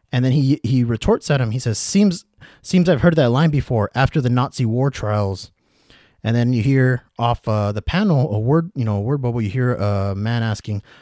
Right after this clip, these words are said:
"I want to ask the ring slinger a question, Mister Green Arrow." And, uh, it's a older, um, African-American gentleman.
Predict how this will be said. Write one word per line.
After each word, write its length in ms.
"I 60
want 180
to 60
ask 200
the 100
ring 200
slinger 420
a 40
question, 460
Mister 180
Green 240
Arrow." 380
And, 340
uh, 460
it's 180
a 380
older, 480
um, 240
African-American 600
gentleman. 500